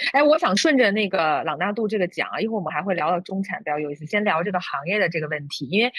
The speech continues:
我周围也有朋友啊，也是今年不约而同的，就是其实他们之前在大厂已经待了至少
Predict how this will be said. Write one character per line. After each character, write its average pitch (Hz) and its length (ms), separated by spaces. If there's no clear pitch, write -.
我 185 300
周 240 180
围 254 160
也 190 60
有 180 140
朋 147 220
友 160 100
啊， 123 100
也 147 120
是 196 280
今 247 240
年 175 220
不 370 200
约 202 140
而 165 240
同 156 280
的， 151 60
就 349 80
是 370 140
其 - 200
实 349 120
他 359 160
们 320 100
之 302 140
前 196 320
在 262 240
大 269 160
厂 196 240
已 165 40
经 208 180
待 294 200
了 247 100
至 349 200
少 - 200